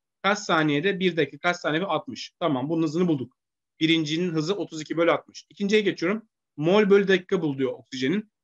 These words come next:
Bir mol bölü bir dakika. Bir bölü bir. E, N Ş A'da,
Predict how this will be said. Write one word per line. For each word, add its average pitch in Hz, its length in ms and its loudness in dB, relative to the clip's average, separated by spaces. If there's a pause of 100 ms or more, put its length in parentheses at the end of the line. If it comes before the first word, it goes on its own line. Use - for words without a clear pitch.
(140)
Bir 196 260 2
mol 180 480 0
bölü 190 460 4
bir 175 160 0
dakika. 147 500 -6
Bir 147 140 -4
bölü 117 180 -4
bir. - 180 -14 (640)
E, 143 340 4
N 165 400 2
Ş 202 200 -2
A'da, 202 580 2